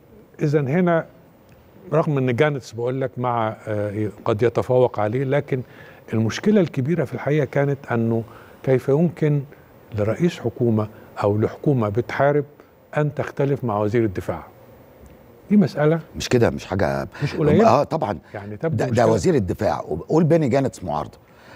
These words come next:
Speaker 2: لكن وزير الدفاع والراجل بتاع الإعلام اللي مت-، اللي ما، آه، اللي ما متعين من شهرين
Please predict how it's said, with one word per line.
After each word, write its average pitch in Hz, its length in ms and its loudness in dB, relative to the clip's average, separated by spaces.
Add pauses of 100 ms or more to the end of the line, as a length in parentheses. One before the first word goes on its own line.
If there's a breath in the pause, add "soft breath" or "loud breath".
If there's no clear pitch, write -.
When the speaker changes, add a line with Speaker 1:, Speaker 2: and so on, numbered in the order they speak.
Speaker 2:
لكن 107 280 0
وزير 107 240 0
الدفاع 131 360 -2
والراجل 135 500 0
بتاع 160 300 -2
الإعلام 147 540 0
اللي 120 160 -2
مت-، 113 260 -6
اللي 107 240 -2
ما، 98 400 0
آه، 82 60 -4 (720 loud breath)
اللي 98 160 2
ما 95 180 2
متعين 131 440 -2
من 110 220 -4
شهرين 135 500 0